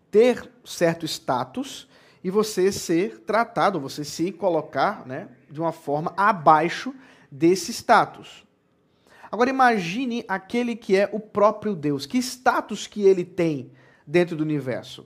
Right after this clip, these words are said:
Bom, ele tem um status superior a qualquer coisa. Então, o status que ele está estabelecendo do apóstolo Paulo para com o Senhor Jesus Cristo é de alguém que não pode se equiparar de modo algum a nós,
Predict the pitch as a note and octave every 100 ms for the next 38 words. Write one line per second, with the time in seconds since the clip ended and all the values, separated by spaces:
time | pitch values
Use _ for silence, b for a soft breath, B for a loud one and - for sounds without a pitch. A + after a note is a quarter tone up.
0 | _ C3+ - B2+ A#2+ B2 C3+ - A2+ A#2+
1 | D#3+ A3 G#3 G#3 D#3 C#3 C#3 - B B
2 | E3 - G#3 G3 D3 D3 - G#3 G#3 C#3+
3 | A2 - _ b b b D3+ C#3+ A#3 A#3
4 | A3+ - - A3 B3 C4 - B2 - -
5 | _ _ _ - E3+ E3 - D3+ D3 C#3
6 | - - _ _ - - - D#3+ D#3 D3
7 | C3+ A#2+ A#2+ - F3+ D#3 B2 - B2+ B2+
8 | A#2+ - A#2 A#2+ C3 D3 C#3+ B2+ B2 A#2
9 | A#2 A2 - E3 G3 G3 A2+ - B B
10 | B B E3+ A3 A3 F#3+ D#3 C#3 F#3+ G3+
11 | C#3 B B - G3+ A#3 B3 A3 A3 G#3+
12 | B3+ B3 B3+ C4 G#3+ G3 G#3+ A3+ A3 A#3+
13 | B3 C#4+ F4 A#3 C4+ F#4 G3+ D3+ C3+ F3+
14 | - -